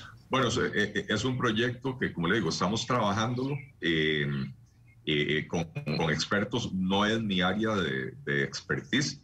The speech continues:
Ciertamente siempre existe el, el, el eslabón más débil, ¿verdad? Que es el,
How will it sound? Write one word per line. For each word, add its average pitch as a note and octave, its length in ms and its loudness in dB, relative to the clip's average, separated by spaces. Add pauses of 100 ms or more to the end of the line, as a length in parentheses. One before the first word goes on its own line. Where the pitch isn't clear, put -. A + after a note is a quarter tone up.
(260)
Ciertamente B2 960 0
siempre G#2+ 420 0
existe A2+ 760 0
el, D#2 260 0
el, D2+ 480 0 (100)
el F2+ 160 2
eslabón F#2+ 920 0 (180)
más G2+ 320 0
débil, B2 380 2
¿verdad? E2+ 340 0
Que G2 80 0
es F#2 100 -2
el, G2+ 260 -2